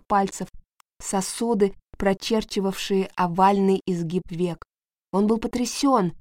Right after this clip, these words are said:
длинным путем от уголка глаза до висков, никогда не грезившимся ему прикосновением, которое он не мог сделать небывшим, превратив его в шутливый жест. «Слезы, леди», сказал он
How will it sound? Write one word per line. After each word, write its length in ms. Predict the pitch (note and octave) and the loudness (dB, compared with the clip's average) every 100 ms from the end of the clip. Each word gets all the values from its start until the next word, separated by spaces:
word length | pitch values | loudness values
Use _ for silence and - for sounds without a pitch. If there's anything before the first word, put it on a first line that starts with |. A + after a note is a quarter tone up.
| _ _ | _ _
длинным 600 | D#3+ F3+ A3 A#3 A3 G#3 | -2 0 2 2 2 0
путем 500 | G3 G3 - A3 G3+ - | -2 -4 0 2 2 -2
от 180 | F3+ | -4
уголка 440 | F#3 F3+ F#3 - F3+ | -2 0 0 0 -2
глаза 460 | F3 F3+ G#3+ A3+ | 0 2 2 0
до 120 | G3+ G#3 | -2 -2
висков, 600 | G#3 - - A#3 A3 F3 - - _ _ _ _ | -2 -8 -6 0 2 0 -8 -20 _ _ _ _
никогда 400 | F3+ F#3+ A3 G#3 | -2 0 2 2
не 140 | G#3+ G#3 | 2 4
грезившимся 760 | F#3+ A3+ A#3 G#3+ - G#3 - | 4 2 0 -2 -4 -4 -2
ему 240 | G3+ G3+ G#3 | 0 2 0
прикосновением, 920 | G3+ G3 G3+ A3+ A3 B3 A3 F3+ E3+ - _ | -2 -4 -4 -2 0 0 2 0 -2 -8 _
которое 360 | - F3+ G3+ G3+ | -6 -2 2 4
он 140 | G3 | 4
не 100 | F#3+ | 4
мог 260 | F#3+ A3 G#3+ | 4 2 0
сделать 520 | F#3 F3 A3 G#3+ G3+ - | -2 0 2 2 -2 -8
небывшим, 840 | G3 G3+ F#3+ F#3+ A3+ G#3 - E3 E3 _ _ _ _ _ - | -2 0 0 0 0 -2 -4 -6 -6 _ _ _ _ _ 0
превратив 540 | G3 F#3+ G3 G3 A3+ | 4 4 4 0 -4
его 340 | G#3 F#3+ G#3 | 0 4 4
в 80 | - | 4
шутливый 440 | - F#3+ G3 G3 G3 | -2 -2 2 4 2
жест. 420 | F#3+ F3 - - - _ _ _ _ - | 2 -2 -6 -20 -20 _ _ _ _ -16
«Слезы, 460 | - - A2+ B3+ | -6 -4 -2 -2
леди», 400 | A#3 G3 E3+ D#3 - _ _ - | 0 0 0 -4 -8 _ _ -18
сказал 400 | - G3 G3 A3+ | -6 0 2 4
он 220 | A3+ G#3+ | 4 0